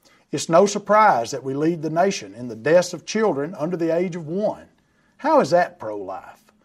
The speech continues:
What does all that tell you? That Tate Reeves is only pro-life until you're born, and then he's done caring about you. While he brags about budget surpluses, family budgets are running out.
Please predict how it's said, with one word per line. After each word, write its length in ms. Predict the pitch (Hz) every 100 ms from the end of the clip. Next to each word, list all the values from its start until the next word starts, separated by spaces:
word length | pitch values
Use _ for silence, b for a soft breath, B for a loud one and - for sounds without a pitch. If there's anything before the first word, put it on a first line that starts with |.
| b b b
What 140 | 226 269
does 140 | 185
all 260 | 185 208 220
that 220 | 214 196
tell 220 | 202 208
you? 220 | 202 202 - b b _
That 180 | 131 -
Tate 280 | 214 247 240
Reeves 440 | 208 214 214 170
is 120 | 127
only 280 | 156 190 156
pro-life 840 | - 190 202 190 190 202 202 202 _
until 340 | 143 120 190
you're 140 | 151 127
born, 640 | 104 139 196 220 226 226 b b -
and 160 | 120
then 140 | 160 147
he's 160 | 202
done 480 | 127 160 180 143 131
caring 320 | 151 180 143
about 340 | 101 98 - -
you. 80 | _ _ _ _ b b b b
While 240 | - 196 220
he 140 | 262
brags 500 | 202 170 196 202 190
about 400 | 143 165 170 120
budget 340 | 143 170 170 -
surpluses, 840 | 185 180 180 180 180 185 170 - _ _
family 340 | _ 208 214 135
budgets 460 | 127 156 165 -
are 40 | 123
running 360 | 120 156 156
out. 260 | 147 - -